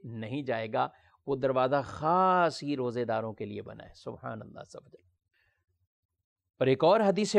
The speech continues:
پاک میں رسول اللہ صلی اللہ علیہ وآلہ وسلم نے ارشاد فرمایا ہے، "ما من عبد يصوم يوما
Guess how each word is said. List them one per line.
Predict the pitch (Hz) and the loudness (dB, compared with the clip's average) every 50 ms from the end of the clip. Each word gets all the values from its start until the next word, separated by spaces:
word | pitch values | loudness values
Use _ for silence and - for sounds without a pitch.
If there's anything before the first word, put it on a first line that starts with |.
| 196 202 | 4 4
پاک | 202 208 214 185 | 4 2 2 2
میں | 196 208 190 | 0 0 0
رسول | 180 - - 190 175 175 | 0 2 2 2 2 4
اللہ | 165 160 175 185 190 185 | 4 6 6 6 6 4
صلی | - - 185 170 170 | 4 4 4 4 4
اللہ | 160 165 | 4 4
علیہ | 170 170 165 165 156 160 156 | 4 6 4 4 4 4 4
وآلہ | 143 143 143 139 139 | 6 6 6 4 2
وسلم | 131 - - - 135 139 156 170 180 175 | 0 0 0 0 2 4 4 2 2 2
نے | 156 143 135 135 135 | 2 2 2 2 0
ارشاد | - - 143 143 127 117 - - 143 135 143 147 - - - _ - | -2 -2 -2 -2 -2 0 2 4 4 6 4 4 0 -4 -18 _ -2
فرمایا | 139 120 120 117 117 120 143 165 170 143 | -2 0 0 2 2 4 4 4 4 4
ہے، | 127 131 160 214 254 262 _ _ _ _ _ _ _ _ _ _ - - _ _ _ _ _ - | 2 0 0 -4 -10 -16 _ _ _ _ _ _ _ _ _ _ -20 -20 _ _ _ _ _ -2
"ما | 143 139 151 180 226 262 | 2 2 4 4 4 4
من | 262 269 262 254 | 4 4 4 4
عبد | 220 202 196 240 226 247 202 254 254 240 226 - - 139 | 4 4 4 4 2 2 0 0 -2 -2 -4 -6 -8 -2
يصوم | 165 156 170 156 - - 233 254 254 233 202 | 2 4 4 4 4 4 4 4 6 6 4
يوما | 170 147 151 180 214 254 254 269 | 4 6 6 6 6 6 4 2